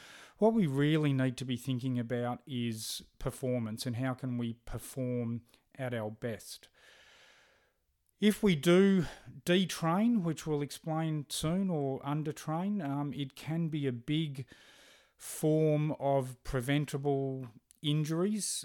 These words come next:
And so by going through this today, we're gonna try and help stop you from going through that dangerous detraining zone that can lead to injuries.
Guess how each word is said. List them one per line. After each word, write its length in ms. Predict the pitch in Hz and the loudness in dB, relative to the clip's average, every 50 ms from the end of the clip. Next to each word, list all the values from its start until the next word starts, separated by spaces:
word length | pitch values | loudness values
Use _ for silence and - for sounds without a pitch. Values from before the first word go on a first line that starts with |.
| - 143 | -8 -6
And 240 | 135 135 135 123 | -4 -4 -4 -4
so 420 | - - 143 135 131 131 131 131 127 - | -4 -2 0 0 2 2 2 0 -2 -2
by 220 | - 135 131 131 131 | 0 0 2 2 0
going 380 | 123 - 147 147 156 156 143 | 2 2 2 2 4 2 0
through 260 | 131 - - 143 131 127 | -2 -2 -2 -2 -2 0
this 160 | 135 127 - | -2 -4 -6
today, 320 | - - 139 135 135 135 | -4 -4 -2 0 0 0
we're 140 | 127 127 127 | 0 -2 -2
gonna 200 | 131 131 127 123 | -2 -2 -2 -2
try 300 | - - 143 127 127 123 | -4 -4 -4 -2 -2 0
and 80 | 120 113 | -2 -2
help 240 | 123 135 120 - | -2 -2 -4 -4
stop 420 | - - - - 143 135 131 - - | -6 -8 -4 -2 -2 -2 -2 -4 -4
you 140 | 127 123 120 | -4 -4 -4
from 300 | 117 - 131 120 120 117 | -4 -4 -4 -4 -4 -2
going 340 | 131 127 127 131 127 123 | -2 -2 -2 0 0 -2
through 380 | 120 - - - 131 127 123 123 | -4 -6 -6 -6 -4 -2 -2 -2
that 260 | 117 127 120 120 - - - - - - - - - - - _ _ _ - | -2 -2 -2 -4 -4 -8 -18 -20 -20 -20 -20 -20 -20 -20 -20 _ _ _ 2
dangerous 800 | 147 143 151 151 151 143 139 143 135 131 127 123 - - - 147 - - 131 120 110 | 4 4 6 6 4 4 2 2 2 2 2 0 -2 -4 -6 -8 -10 -12 -12 -8 -2
detraining 1080 | - 139 139 143 135 123 - - - 135 131 131 131 131 127 127 127 127 123 123 131 - - - - _ - 143 139 | 2 2 2 2 0 -4 -6 -4 -2 -2 0 2 2 2 2 0 0 0 0 -2 -2 -4 -8 -16 -20 _ -18 -14 -10
zone 400 | 120 120 135 131 135 127 123 120 | -4 0 2 2 4 2 2 0
that 140 | 123 120 120 | -2 -4 -6
can 240 | - 131 120 117 117 | -6 -6 -4 -4 -2
lead 260 | 120 120 117 117 117 | -2 -2 -2 -4 -6
to 160 | - - 120 120 | -8 -8 -6 -4
injuries. 560 | 117 120 123 117 123 113 101 98 - - | -2 -2 -4 -4 -6 -6 -8 -8 -10 -14